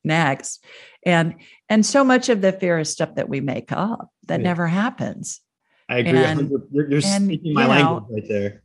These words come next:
Speaker 2: <laughs>
Speaker 1: you watch, you watch the news and you're just, <sighs> you, you're just go-, wanting to take a gallon of, of, uh, you know, some kind of antidepressant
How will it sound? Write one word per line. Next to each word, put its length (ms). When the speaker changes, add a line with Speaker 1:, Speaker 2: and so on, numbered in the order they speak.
Speaker 2:
<laughs> 160
Speaker 1:
you 60
watch, 380
you 180
watch 300
the 100
news 380
and 160
you're 180
just, 480
<sighs> 1040
you, 220
you're 160
just 440
go-, 180
wanting 440
to 120
take 300
a 40
gallon 400
of, 200
of, 380
uh, 260
you 80
know, 140
some 240
kind 180
of 60
antidepressant 1080